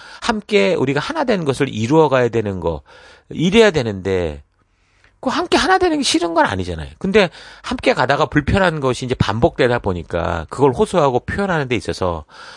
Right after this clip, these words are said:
뭐 남편이 아내에게 또는 아내가 남편에게 뭐 서로가 서로를 상하게 하는, 마음이 상하게 해버리는 그런 말들을 하게 되고,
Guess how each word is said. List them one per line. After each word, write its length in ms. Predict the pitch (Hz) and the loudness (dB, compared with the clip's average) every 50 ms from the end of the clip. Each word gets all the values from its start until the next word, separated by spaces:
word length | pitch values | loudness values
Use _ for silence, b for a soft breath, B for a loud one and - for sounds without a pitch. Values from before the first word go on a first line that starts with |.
| B B | B B
뭐 160 | - 90 85 | -4 -4 -2
남편이 480 | 85 85 95 107 98 - 104 98 98 92 | 0 -2 -2 -2 -2 -4 -4 -4 -2 -4
아내에게 540 | 80 80 87 90 90 85 82 80 - 87 - | -2 -4 -2 -2 -2 -4 -4 -6 -10 -12 -12
또는 200 | - 92 82 80 | -10 -10 -8 -6
아내가 280 | 82 92 98 95 101 | -2 -2 0 0 0
남편에게 680 | 87 82 82 87 82 82 90 85 82 82 101 143 190 202 B B B B B B B B B B B B B | -2 -2 -4 -6 -6 -6 -6 -6 -6 -4 -4 -4 -6 -6 B B B B B B B B B B B B B
뭐 100 | - 160 | -8 -4
서로가 400 | 143 - 220 226 233 220 208 220 | 0 2 4 4 4 4 4 2
서로를 400 | 196 - - 208 196 196 190 196 | 0 0 -2 -2 -2 0 -2 -2
상하게 500 | 175 - - - 277 302 262 214 160 - | -4 -4 -4 -4 -2 -2 -2 -2 -2 -4
하는, 180 | 95 85 78 78 | -6 -6 -4 -2
마음이 460 | 85 98 90 131 151 180 214 240 254 | -2 0 2 2 2 2 2 2 0
상하게 440 | - - 254 254 240 233 220 202 185 | -2 -2 -2 -2 -2 -2 -2 -2 -2
해버리는 460 | 190 170 156 151 135 135 131 131 123 B B B B B B B B - - - | -2 0 0 0 0 -2 -4 -4 -6 B B B B B B B B -12 -6 -2
그런 560 | - - 139 175 196 185 170 135 117 104 95 | 0 2 4 4 4 4 2 -2 -4 -4 -4
말들을 420 | 90 87 104 120 113 - 123 110 | -2 0 0 0 0 -2 -2 -2
하게 240 | 107 113 107 98 92 | -2 -4 -4 -4 -6
되고, 640 | 85 80 69 - - 71 71 69 - - 78 73 - | -6 -8 -8 -8 -8 -6 -6 -6 -6 -6 -6 -8 -8